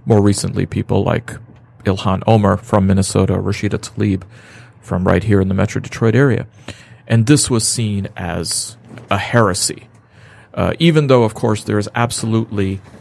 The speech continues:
no requirement constitutionally for, uh, taking the oath on a religious scripture or on anything for that matter. At the same time, then, you've got politicians now who feel the need that they have to counter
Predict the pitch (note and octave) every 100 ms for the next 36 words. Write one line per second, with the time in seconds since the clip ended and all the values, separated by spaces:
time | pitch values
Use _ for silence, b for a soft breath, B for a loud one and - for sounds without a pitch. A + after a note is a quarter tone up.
0 | - G2+ G2+ A2 B2+ C3+ A2 - G#2+ G2+
1 | G2 G2+ - G2+ F#2+ - G#2 F#2+ G2+ F#2+
2 | E2+ G2+ - - - - A2 G2+ E2+ A2+
3 | - - E2+ - G#2+ F#2+ F#2+ - G2 F#2
4 | F#2 - B B B B - F#2+ E2+ F2+
5 | - F#2 F#2 F#2+ F#2+ - - G#2 - F#2+
6 | F2+ F2+ G2+ A2+ G2 - - - D#2 -
7 | - - - B B B B B B B
8 | B B - - A#2 D3 E3+ E3+ D#3 D3+
9 | C#3+ C3 C3+ C3+ B2+ B2+ B2 A2 - -
10 | B2+ B2 - C#3 B2 A2 A2 A#2+ C3 G2+
11 | G#2 A#2 - A2+ - B2 A#2+ A#2 G#2+ A2
12 | A2+ - G#2+ G#2+ - A2+ - - - A#2
13 | A#2 A2 G2+ G2+